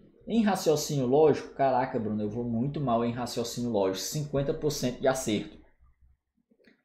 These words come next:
Você vai dedicar mais tempo pra qual matéria aqui, considerando que os outros fatores são iguais? Claro que você tem que pesar todos os fatores.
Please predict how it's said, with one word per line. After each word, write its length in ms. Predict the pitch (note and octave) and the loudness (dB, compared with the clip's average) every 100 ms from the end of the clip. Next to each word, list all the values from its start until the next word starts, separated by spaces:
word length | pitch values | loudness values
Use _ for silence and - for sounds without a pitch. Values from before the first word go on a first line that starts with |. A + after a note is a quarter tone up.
| _ | _
Você 200 | - - | 8 10
vai 180 | F3+ F3 | 10 8
dedicar 500 | F3 D#3 D#3 D#3 F3 | 4 2 2 2 2
mais 280 | F#3 G3 - | 0 -2 -2
tempo 260 | E3+ F3+ - | -4 -4 -2
pra 200 | - D#3 | 0 2
qual 360 | - E3+ A3+ | 6 6 6
matéria 500 | A3+ G3 - D#3 D#3+ | 4 0 4 6 6
aqui, 220 | D#3 - | 2 -2
considerando 760 | F#3 G3+ G3 F3+ E3+ D3+ G3 G3+ | 0 -2 0 4 6 6 4 2
que 120 | F#3+ | 4
os 140 | D#3+ | 6
outros 360 | C#3+ D3+ C#3+ - | 4 2 0 0
fatores 560 | D3 B2+ - D3 G#3 A#3 | 2 4 4 4 4 2
são 180 | C4 | -2
iguais? 500 | D4 D4+ G#3 D3+ B2+ | 0 6 8 10 6
Claro 280 | - D3 G3+ | 2 2 2
que 60 | B3 | 0
você 200 | E3+ A#3+ | -2 0
tem 140 | A3+ | -2
que 100 | A3+ | 0
pesar 300 | A3 F3+ E3+ | 2 6 6
todos 300 | E3+ G3 F#3 | 6 2 2
os 100 | A3+ | -4
fatores. 640 | - A#3+ A3+ E3 B2 - | 0 4 8 8 6 -2